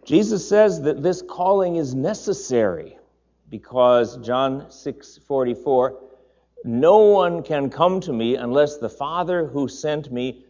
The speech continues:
draws him." Now, that's not the word calling, it's the word drawing or pulling or, um, I, I guess drawing. Um, uh, and, uh, that's another way of picturing it, but it's God the Father,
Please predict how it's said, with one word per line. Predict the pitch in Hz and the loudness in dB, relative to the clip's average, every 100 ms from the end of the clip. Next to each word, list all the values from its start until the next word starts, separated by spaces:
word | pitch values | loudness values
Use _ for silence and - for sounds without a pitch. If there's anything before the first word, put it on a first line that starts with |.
| _ | _
draws | 110 120 160 170 143 139 | 0 2 4 4 2 0
him." | 117 101 85 | -4 -6 -6
Now, | 98 110 | -8 -4
that's | 127 131 | -4 -4
not | 139 131 117 | -6 -6 -4
the | |
word | 113 107 | -4 -4
calling, | - 143 139 104 110 | 0 2 2 2 -4
it's | 107 | -10
the | - | -8
word | 113 107 | -6 -4
drawing | 92 123 131 117 101 | -4 -2 -2 -4 -4
or | 95 | -8
pulling | - - 139 120 95 | -6 -2 0 -2 -4
or, | 95 95 95 - _ _ _ _ _ - | -8 -8 -8 -14 _ _ _ _ _ -16
um, | 92 90 90 87 87 _ _ _ - - - - - - - | -12 -10 -12 -14 -20 _ _ _ -20 -20 -20 -20 -20 -20 -20
I, | - - 95 | -20 -20 -20
I | - | -14
guess | 95 104 | -4 -4
drawing. | - 95 85 92 117 _ _ _ | -4 -6 -4 -4 -8 _ _ _
Um, | 117 110 107 - - _ _ - - | -2 0 -2 -6 -14 _ _ -18 -12
uh, | 92 107 107 104 98 - - | -4 0 2 2 0 -4 -2
and, | 123 117 113 | 0 0 0
uh, | 110 | 0
that's | 104 139 139 | 2 0 0
another | 139 143 | 2 4
way | 127 127 | 6 4
of | 117 - | 2 2
picturing | 226 226 - 127 104 | 0 0 -2 -2 -2
it, | 107 113 | -4 -4
but | 117 | -4
it's | 117 104 | -4 -6
God | - - 135 143 | -12 0 2 2
the | 113 | 0
Father, | - 139 156 139 101 101 | -8 -4 -2 0 0 -2